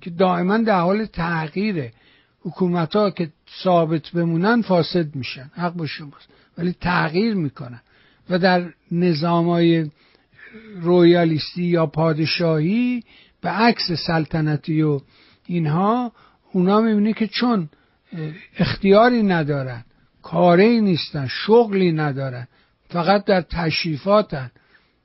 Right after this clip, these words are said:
مهمونی میان، شاهی می‌خورن، نهاری می‌خورن و می‌رن، کار اجرایی، تصمیم گیری که انجام نمیدن،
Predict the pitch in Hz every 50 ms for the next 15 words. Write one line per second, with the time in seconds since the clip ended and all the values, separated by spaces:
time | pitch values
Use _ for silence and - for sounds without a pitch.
0 | _ _ - 180 180 170 151 160 165 170 180 190 190 196 196 196 190 185 180 151
1 | - - 196 190 190 185 185 185 165 - 175 175 170 165 165 160 160 156 160 170
2 | 175 175 180 160 - 170 170 170 170 170 165 170 170 175 165 147 123 104 - _
3 | _ _ _ _ _ _ _ - - 165 165 190 202 214 226 202 185 180 180 170
4 | 151 143 147 156 170 170 165 160 160 165 175 190 220 226 214 196 175 - _ -
5 | _ _ _ - - - 165 165 165 139 - - - 165 165 165 165 156 151 151
6 | 165 202 190 - 214 220 214 190 175 160 170 185 196 208 214 233 247 247 240 196
7 | 165 151 139